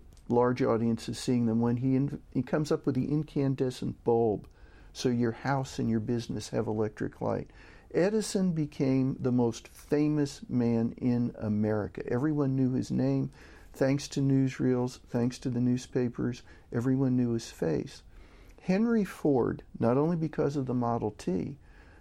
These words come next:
but the five dollar workday in nineteen fourteen, when he doubled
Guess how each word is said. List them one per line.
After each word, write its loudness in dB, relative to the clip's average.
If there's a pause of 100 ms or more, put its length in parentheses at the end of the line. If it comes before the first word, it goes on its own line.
(120)
but 0
the 0
five 2
dollar 2
workday 0
in 2
nineteen 0
fourteen, 0
when 2
he 2
doubled 0